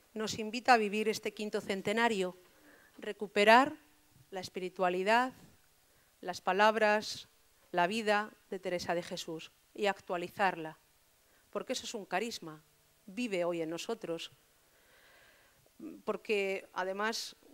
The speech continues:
la, la, yo creo que hay una grandísima familia teresiana con muchos tintes, el Carmelo, las teresianas de la institución teresiana o de la Compañía de Je-, de Santa Teresa de Jesús, las carmelitas de Palau,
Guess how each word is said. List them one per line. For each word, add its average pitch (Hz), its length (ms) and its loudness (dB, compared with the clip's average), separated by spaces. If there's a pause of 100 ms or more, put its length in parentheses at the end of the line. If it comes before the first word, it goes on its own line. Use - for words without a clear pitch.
(420)
la, 196 320 -6
la, 208 200 -8 (300)
yo 226 140 0
creo 240 200 2
que 240 100 0
hay 226 80 2
una 214 180 4
grandísima 226 1040 2
familia 214 480 -2
teresiana 208 640 -2 (600)
con 196 160 -4
muchos 214 360 -4
tintes, 214 560 -6 (460)
el 175 140 -8
Carmelo, 180 600 -2 (800)
las 175 200 -8
teresianas 180 800 -6
de 180 100 -6
la 175 60 -4
institución 170 500 -10
teresiana 185 560 -4
o - 20 -6
de 180 80 -6
la 170 120 -4
Compañía 170 460 -4
de 160 120 -4
Je-, - 280 -10
de 165 440 -2
Santa 160 260 -8
Teresa 160 280 -6
de 160 80 -8
Jesús, 196 500 -8 (380)
las - 160 -10
carmelitas 170 520 -6
de 170 80 -8
Palau, 180 420 0